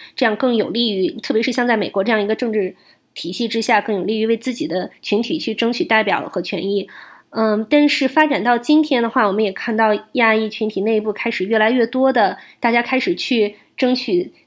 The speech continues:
自己的文化、不同的文化语言，嗯，不同的出身，呃，背景可以都能够得到一个体现，这种多元化的要求现在越来越多了，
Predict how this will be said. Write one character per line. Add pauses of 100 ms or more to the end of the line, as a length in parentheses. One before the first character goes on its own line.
自
己
的
文
化、
不
同
的
文
化
语
言， (400)
嗯，
不
同
的
出
身， (360)
呃， (120)
背
景
可
以
都
能
够
得
到 (340)
一
个
体
现，
这
种
多
元
化
的
要
求
现
在
越
来
越
多
了，